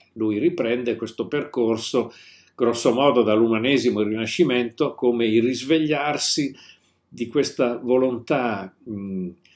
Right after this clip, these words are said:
di contrapposizione con il piano di Dio creatore e dire: "Ci liberiamo di un Dio che abbiamo capito male, che abbiamo capito come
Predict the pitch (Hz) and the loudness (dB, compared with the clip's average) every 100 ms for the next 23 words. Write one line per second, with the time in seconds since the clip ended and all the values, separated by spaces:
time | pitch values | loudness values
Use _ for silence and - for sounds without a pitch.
0 | _ - 131 165 160 135 131 147 165 160 | _ -6 0 2 2 2 2 2 2 4
1 | 139 123 120 131 - 120 113 107 123 107 | 4 4 2 -4 0 0 0 -2 -2 -2
2 | 117 104 95 107 98 95 92 104 90 - | -2 -4 -2 -2 -2 -8 -10 -12 -12 -14
3 | 95 - _ _ _ 117 110 110 95 92 | -20 -20 _ _ _ -10 -4 -2 -4 -8
4 | - _ - - 131 123 117 131 139 151 | -14 _ -14 -6 -2 2 4 6 6 6
5 | 127 110 98 90 92 _ _ _ _ 110 | 4 0 -2 -6 -8 _ _ _ _ -2
6 | 113 120 117 139 135 107 95 - 104 101 | 2 2 2 4 6 4 2 -4 -4 -2
7 | 120 117 - - 117 113 95 98 92 - | -2 -2 -6 -6 -6 -4 -6 -6 -10 -10
8 | 92 123 - _ _ _ _ _ _ - | -4 -4 -6 _ _ _ _ _ _ -20
9 | - 117 92 110 120 117 104 110 - 135 | -6 -2 0 0 0 -2 -4 -6 -4 -4
10 | 117 104 92 120 113 113 104 95 90 | -4 -6 -4 0 2 2 0 -2 -4